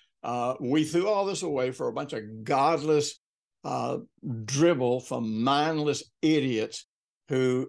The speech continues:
who didn't know how to raise kids. And so, you, you know, we stopped making kids accountable. We stopped letting kids face the consequences for their behavior. So what have we got now? We got a godless generation of,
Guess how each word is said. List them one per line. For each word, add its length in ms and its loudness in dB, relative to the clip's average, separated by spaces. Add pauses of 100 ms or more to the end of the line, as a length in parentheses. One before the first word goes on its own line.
who 300 0
didn't 320 0
know 120 -2
how 140 -2
to 80 -4
raise 340 -6
kids. 380 -2 (380)
And 340 0
so, 380 2 (100)
you, 180 2
you 100 0
know, 120 4
we 160 0
stopped 380 -2
making 320 -6
kids 220 -2
accountable. 420 -8
We 100 -6
stopped 400 0
letting 560 2
kids 420 -4 (500)
face 320 -2
the 60 -8
consequences 600 -4
for 120 -2
their 120 2
behavior. 400 0
So 100 -6
what 160 2
have 100 0
we 80 2
got 160 2
now? 140 -2
We 80 -2
got 140 -2
a 80 -6
godless 640 0
generation 840 -2 (440)
of, 340 0